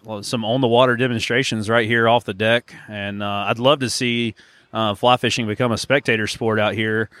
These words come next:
uh, and, you know, get the crowd hype. Uh, "Hey, we're about to catch a fish right here," and, and, and, and make it, uh, make it exciting and, uh, something a little different. And, uh, uh, but,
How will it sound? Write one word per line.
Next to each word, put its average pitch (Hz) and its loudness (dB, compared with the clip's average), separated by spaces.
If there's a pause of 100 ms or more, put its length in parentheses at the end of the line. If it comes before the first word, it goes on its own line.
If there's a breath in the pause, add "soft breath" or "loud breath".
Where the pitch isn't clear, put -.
(280 loud breath)
uh, 104 0
and, 107 -4
you 110 -2
know, 107 0
get 131 0
the 120 -8
crowd 127 4
hype. 120 4 (420 soft breath)
Uh, 107 0
"Hey, 139 4
we're 135 4
about 131 2
to 117 -10
catch - -2
a 123 -6
fish 147 2
right 139 2
here," 135 2
and, 107 -4
and, 107 -4
and, 107 -4
and 113 -2
make 127 2
it, 120 -2
uh, 110 0 (160)
make 131 0
it 131 2
exciting 123 2
and, 107 -2
uh, 107 0
something 127 -2
a 117 -2
little 117 0
different. 107 -6
And, 104 -8
uh, 104 -4 (540 loud breath)
uh, 104 -4
but, 110 2